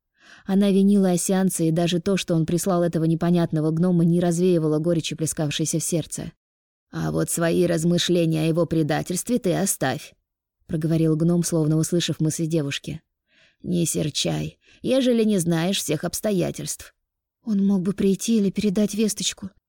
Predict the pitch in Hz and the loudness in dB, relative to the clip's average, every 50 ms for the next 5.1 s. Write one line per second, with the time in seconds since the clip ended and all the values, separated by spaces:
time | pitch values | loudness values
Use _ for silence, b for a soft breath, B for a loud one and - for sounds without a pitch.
0 | _ - 214 214 208 - - 214 196 - - - 208 190 - 202 196 - 220 208 | _ -6 -4 -2 -4 -2 -2 -4 -6 -4 -2 -2 -2 0 -2 -4 -4 -2 -2 0
1 | 202 196 170 196 208 202 180 160 180 190 - - 220 185 202 208 202 190 190 196 | 0 0 0 0 0 0 -2 -4 -6 -8 -4 -4 -2 0 2 2 4 4 4 4
2 | 180 202 196 - 208 202 185 196 202 - 226 208 196 190 185 180 - - - 180 | 2 2 0 0 0 0 0 0 0 0 2 2 2 2 2 0 0 -4 -6 -8
3 | 175 - - _ _ _ _ _ _ _ _ _ _ - - - 196 170 170 165 | -8 -10 -12 _ _ _ _ _ _ _ _ _ _ -16 -4 -2 0 2 4 4
4 | 165 165 160 175 180 175 - 160 - 160 156 165 160 165 165 160 165 160 151 143 | 4 2 2 2 0 0 -2 -2 -2 0 2 4 4 4 2 2 2 0 -2 -2
5 | 147 - | -4 -8